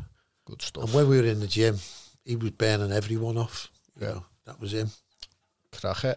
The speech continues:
Speaker 1: Right. Keepers.
Speaker 2: Right. Um, the best keeper I ever played with is a lad named Steve Masson.
Speaker 1: Yeah.
Speaker 2: Steve Masson was, um, was a firebubby and sadly passed away about eighteen months ago.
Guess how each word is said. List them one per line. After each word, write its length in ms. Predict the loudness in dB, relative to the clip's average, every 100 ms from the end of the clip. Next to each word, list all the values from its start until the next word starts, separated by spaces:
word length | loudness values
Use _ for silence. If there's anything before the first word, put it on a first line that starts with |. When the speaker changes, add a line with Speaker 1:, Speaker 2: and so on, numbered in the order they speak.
| -2
Speaker 1:
Right. 280 | 0 0 -2 _ -4
Keepers. 540 | 2 4 6 6 4 0 -20 _ _ _ _ _ _ _ 0
Speaker 2:
Right. 420 | 4 6 4 0 -6 -2
Um, 420 | 4 6 6 2 -6 _ _ _ _ _ _ _ -4
the 80 | 2
best 240 | 4 4
keeper 320 | 4 4 6
I 200 | 6 8
ever 220 | 6 6
played 360 | 2 2 0 0
with 260 | -2 -4 -6 -18 -20 -20 -8
is 100 | -2
a 80 | 2
lad 180 | 2 2
named 200 | 0 2
Steve 320 | 2 0 -2
Masson. 400 | -4 -2 0 -2 -8 _ _ _ _ _ _
Speaker 1:
Yeah. 120 | -4 -4 _ -6
Speaker 2:
Steve 380 | -2 4 4
Masson 400 | 6 6 6 4
was, 220 | 2 2 2
um, 300 | 2 2 -2 -6 -12 -20 _
was 120 | -6
a 40 | -4
firebubby 640 | 4 6 6 4 2 2
and 160 | 2 2
sadly 380 | 2 2 2 -2
passed 320 | 0 0 2
away 220 | 2 4
about 240 | 4 2 0
eighteen 340 | -2 -2 -4
months 240 | -4 -2
ago. 300 | -2 0 0